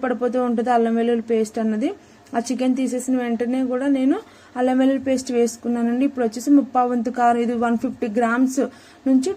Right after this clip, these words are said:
టూ హండ్రెడ్ గ్రామ్స్ ఉందండి. మ్యాక్సిమం వన్ ఫిఫ్టీ గ్రామ్సే నేను వేసాను, అంతకుమించి నేను మళ్ళీ ఏం వేయలేదు. So, సిమ్, సిమ్లోనే పెట్టుకున్నానండి. ఆయిల్ అనేది బాగా హీట్ ఎక్కింది కదా, మనం వేసే మసాలాలు మాడకూడదు అనమాట. ఇప్పుడు ఆవాలు, జీలకర్ర, మెంతులు పొడి వేసుకున్నానండి.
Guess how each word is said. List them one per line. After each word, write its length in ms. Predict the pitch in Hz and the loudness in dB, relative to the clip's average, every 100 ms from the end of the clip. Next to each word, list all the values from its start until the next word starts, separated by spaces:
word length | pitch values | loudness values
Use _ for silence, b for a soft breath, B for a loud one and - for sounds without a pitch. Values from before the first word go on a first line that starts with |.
| - | 0
టూ 60 | |
హండ్రెడ్ 380 | 277 269 247 240 226 | 0 0 -2 0 0
గ్రామ్స్ 360 | 240 254 254 254 - 240 | 2 0 -2 -6 -6 -2
ఉందండి. 380 | 247 240 240 285 339 254 | 0 2 2 0 0 -2
మ్యాక్సిమం 340 | 240 240 254 302 | 0 0 2 4
వన్ 140 | 269 | 4
ఫిఫ్టీ 220 | 240 - 220 | 2 -4 -4
గ్రామ్సే 340 | 247 247 233 277 | -2 -4 -2 0
నేను 200 | 277 247 | 2 4
వేసాను, 460 | 233 233 247 247 359 302 | 2 2 -2 0 0 0
అంతకుమించి 420 | 226 226 220 247 | -2 -6 -6 -2
నేను 240 | 254 254 262 B B B B | -2 -2 -4 B B B B
మళ్ళీ 200 | 247 247 | -2 0
ఏం 200 | 254 254 | 0 2
వేయలేదు. 600 | 262 233 247 254 233 339 427 B - | 2 4 2 2 2 -2 -4 B -6
So, 140 | 339 | -2
సిమ్, 200 | 339 320 269 | 2 2 2
సిమ్లోనే 460 | 254 294 294 302 302 | 2 6 6 6 2
పెట్టుకున్నానండి. 580 | 294 220 254 262 254 | 0 -2 -2 0 0
ఆయిల్ 280 | 247 240 247 | -2 -2 -2
అనేది 220 | 262 262 | 0 0
బాగా 240 | 240 247 254 | 0 -2 0
హీట్ 160 | 254 233 | 0 -2
ఎక్కింది 320 | 240 254 254 | -4 -2 -2
కదా, 240 | 254 294 370 B B - | -2 -2 -4 B B -4
మనం 180 | 254 | 0
వేసే 220 | 254 254 269 | 0 -2 0
మసాలాలు 440 | 262 262 262 277 | -2 -2 0 0
మాడకూడదు 640 | 262 233 233 247 240 226 | 0 0 -2 -2 -2 -2
అనమాట. 220 | 226 226 | -2 -2
ఇప్పుడు 140 | 214 233 | -4 -4
ఆవాలు, 460 | 233 233 247 254 | -2 -2 -2 -2
జీలకర్ర, 520 | 254 220 233 226 240 254 | -2 -2 -2 -2 -4 -4
మెంతులు 380 | 254 233 233 | -2 -2 -2
పొడి 260 | 240 240 233 | -4 -2 0
వేసుకున్నానండి. 840 | 240 233 226 226 220 214 214 233 | 0 -2 -2 -4 -4 -2 -2 -2